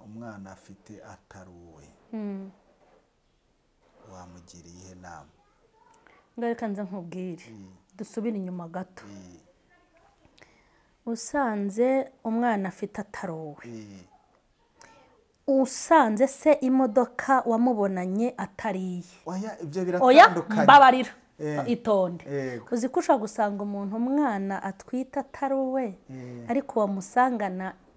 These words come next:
Speaker 2: imodoka afite atari iye.
Speaker 1: Eh.
Speaker 2: Ntuhungabane, ntacyo tuzayigendamo.
Speaker 1: Yego.
Speaker 2: Ese agaciro k'imodoka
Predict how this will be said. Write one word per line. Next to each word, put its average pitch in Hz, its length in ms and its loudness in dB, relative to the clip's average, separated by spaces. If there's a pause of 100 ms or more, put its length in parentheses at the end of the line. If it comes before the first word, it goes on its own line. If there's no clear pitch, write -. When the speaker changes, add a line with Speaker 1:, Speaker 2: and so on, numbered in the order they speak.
(420)
Speaker 2:
imodoka 233 760 -2
afite 247 580 -2
atari 240 680 4
iye. 226 320 2
Speaker 1:
Eh. 131 500 -12
Speaker 2:
Ntuhungabane, 208 1040 2 (260)
ntacyo 240 300 2
tuzayigendamo. 185 1160 0 (160)
Speaker 1:
Yego. 226 220 -14 (220)
Speaker 2:
Ese - 640 0 (440)
agaciro 277 760 6
k'imodoka 190 680 -2